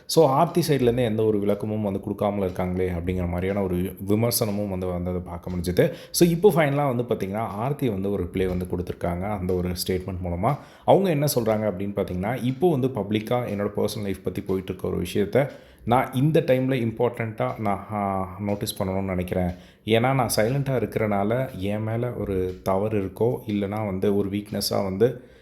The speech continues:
யாரும் வந்து பார்த்துடக்கூடாது அப்படிங்கிறதுக்காக தான் நான் இப்போ இதை வந்து சொல்றேன். So, நான் வந்து ஏன் இவ்வளோ நாள் வந்து ரெஸ்பாண்ட் பண்ணாம இருந்தேன் அப்படின்னா, நான் இந்த ஒரு விஷயத்த வந்து நான் டிக்னிஃபைடா வந்து ஹேண்டில் பண்ணணும்னு நினைக்கிறேன். Even என் மேல வந்து நிறைய பேர் வந்து தேவையில்லாம பேடா வந்து ஒரு இம்ப்ரெஷன் வந்து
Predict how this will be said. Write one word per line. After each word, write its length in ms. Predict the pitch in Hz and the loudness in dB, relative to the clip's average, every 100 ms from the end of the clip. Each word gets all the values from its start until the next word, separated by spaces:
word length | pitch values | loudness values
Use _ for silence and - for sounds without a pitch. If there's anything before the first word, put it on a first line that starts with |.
| - | -2
யாரும் 340 | 107 107 120 113 | 4 4 4 2
வந்து 180 | 107 | 0
பார்த்துடக்கூடாது 600 | 107 98 - 101 98 95 92 | 0 -2 -2 -2 0 2 0
அப்படிங்கிறதுக்காக 600 | 90 92 90 87 90 90 | -2 -4 -4 -2 0 0
தான் 220 | 104 104 | -2 -2
நான் 200 | 90 87 | -4 -4
இப்போ 260 | 85 92 | -4 -4
இதை 160 | 92 98 | 0 0
வந்து 200 | 92 92 | 0 -2
சொல்றேன். 440 | - 87 90 87 | -2 -2 -2 -2
So, 200 | 80 95 | -2 -2
நான் 300 | 95 107 151 | 0 2 2
வந்து 280 | 139 117 123 | 0 0 -2
ஏன் 260 | 110 123 101 | -2 -2 -2
இவ்வளோ 160 | 104 | -2
நாள் 160 | 101 113 | -2 -4
வந்து 200 | 104 101 | -4 -4
ரெஸ்பாண்ட் 400 | 95 - 101 98 | -4 -4 -6 -4
பண்ணாம 300 | 95 92 95 | -4 -4 -2
இருந்தேன் 340 | 95 92 95 | -4 -2 -2
அப்படின்னா, 380 | 90 87 98 139 - - _ - | -4 -4 -2 -2 -4 -20 _ 2
நான் 260 | 123 143 | 4 4
இந்த 240 | 127 139 135 | 2 4 2
ஒரு 160 | 110 | 2
விஷயத்த 320 | 107 123 123 | -2 -2 -2
வந்து 180 | 107 104 | -2 0
நான் 200 | 110 95 | -2 -2
டிக்னிஃபைடா 540 | 98 113 120 107 107 107 | -4 -6 -2 -2 0 -2
வந்து 340 | 92 101 110 | -2 -4 -6
ஹேண்டில் 360 | 98 95 101 95 | -6 -4 -2 -2
பண்ணணும்னு 260 | 90 95 92 | -2 -4 -4
நினைக்கிறேன். 460 | 87 90 90 90 87 - - - - | -4 -2 -2 -2 -6 -16 -20 -16 -2
Even 300 | 107 113 98 | 0 0 0
என் 260 | 98 101 | -2 -2
மேல 240 | 95 110 113 | 0 0 0
வந்து 220 | 101 104 | 0 0
நிறைய 320 | 98 90 101 | 0 0 0
பேர் 180 | 107 107 | 2 0
வந்து 360 | 98 98 120 - | 0 0 -2 -2
தேவையில்லாம 560 | 104 101 101 101 101 95 | -2 0 -2 -2 -2 0
பேடா 180 | 92 92 | 2 4
வந்து 320 | 101 98 95 | 2 0 -2
ஒரு 160 | 90 | -2
இம்ப்ரெஷன் 300 | 90 107 - | -2 -4 -4
வந்து 180 | 90 90 | -6 -6